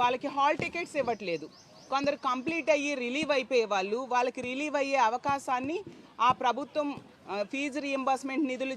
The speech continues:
చెల్లించకపోవడం వలన కాలేజీ యాజమాన్యాలు వాళ్ళని రిలీవ్ చేయట్లేదు. అంటే వాళ్ళ భవిష్యత్తు, పేద విద్యార్థుల భవిష్యత్తు ఈ కూటమి ప్రభుత్వం ఈ విధంగా ఆటలాడుకుంటూ ఉండే పరిస్థితి మనం చూస్తూ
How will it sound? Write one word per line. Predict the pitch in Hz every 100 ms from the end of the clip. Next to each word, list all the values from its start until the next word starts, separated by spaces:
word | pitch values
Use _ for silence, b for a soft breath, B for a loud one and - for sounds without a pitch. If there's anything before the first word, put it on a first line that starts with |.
| 240
చెల్లించకపోవడం | 233 277 277 247 247 233 226 220 220
వలన | 226 311 294
కాలేజీ | 240 269 277 247 226
యాజమాన్యాలు | 214 220 208 220 233 277 330
వాళ్ళని | 262 277 277 269
రిలీవ్ | 285 339 285
చేయట్లేదు. | 294 277 247 202 165 147 - B B B
అంటే | 226 330 359 285
వాళ్ళ | 247 285 262 196
భవిష్యత్తు, | 208 285 - 285 - 175 - -
పేద | 208 220 262 277
విద్యార్థుల | 254 220 262 226 247 185
భవిష్యత్తు | 202 254 320 254 294 381 - B B B 240
ఈ | 320 -
కూటమి | 277 277 269 269
ప్రభుత్వం | 247 247 339 330 254
ఈ | 262
విధంగా | 262 277 285 311 233
ఆటలాడుకుంటూ | 254 294 285 269 262 254 240 240
ఉండే | 233 226 214
పరిస్థితి | 214 269 - 311 262
మనం | 220 202
చూస్తూ | 220 214